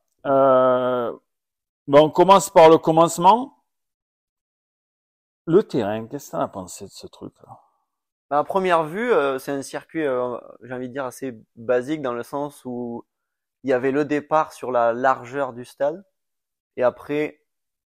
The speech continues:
Speaker 2: que des lignes droites sur la longueur avec des a-, allers-retours, tu vois ce que je veux dire ? Donc, euh, ligne droite sur la longueur,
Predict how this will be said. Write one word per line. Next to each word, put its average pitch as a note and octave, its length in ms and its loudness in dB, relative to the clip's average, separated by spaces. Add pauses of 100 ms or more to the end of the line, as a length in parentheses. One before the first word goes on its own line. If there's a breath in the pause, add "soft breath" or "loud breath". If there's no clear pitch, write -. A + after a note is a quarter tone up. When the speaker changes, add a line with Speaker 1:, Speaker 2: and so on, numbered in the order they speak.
(380)
Speaker 2:
que - 140 -2
des E3 180 2
lignes D#3+ 300 -4
droites D3 320 0
sur - 180 -10
la C3 80 4
longueur C3+ 520 -2
avec B2+ 220 -2
des A#2+ 200 -8
a-, A#2+ 100 -4 (300)
allers-retours, B2 500 -6
tu - 100 -20
vois A2+ 80 -12
ce - 60 -20
que - 100 -18
je A2+ 60 -14
veux A2+ 80 -14
dire ? B2 160 -14
Donc, A2+ 280 -16
euh, G#2 120 -8
ligne C3+ 200 -4
droite C#3+ 200 2
sur C3+ 120 -4
la B2+ 60 2
longueur, C3 380 -2